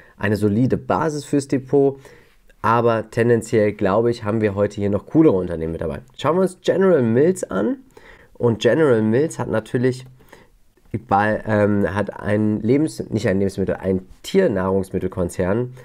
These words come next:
Buffalo Blue, mit übernommen. Und das ist natürlich eine schöne Fantasie, die man hier mit reinspielt. Und wer kennt natürlich nicht das Häagen-Dazs Eis.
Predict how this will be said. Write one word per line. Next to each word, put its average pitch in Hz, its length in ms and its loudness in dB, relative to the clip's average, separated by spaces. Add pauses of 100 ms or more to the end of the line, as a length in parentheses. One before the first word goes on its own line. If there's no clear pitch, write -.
(280)
Buffalo 113 340 -2
Blue, 127 240 -2
mit 101 140 0
übernommen. 98 500 0
Und - 120 -8
das 127 160 -4
ist 131 80 -8
natürlich 127 500 -4
eine 120 220 0
schöne 123 280 -2
Fantasie, 110 540 -2
die 139 100 -2
man 127 160 2
hier 120 100 0
mit 120 100 -4
reinspielt. 110 320 -6
Und 104 120 -2
wer 98 100 0
kennt 107 180 -6
natürlich 98 320 -4
nicht 104 180 -6
das 92 160 -4
Häagen-Dazs 92 440 -2
Eis. 65 260 -10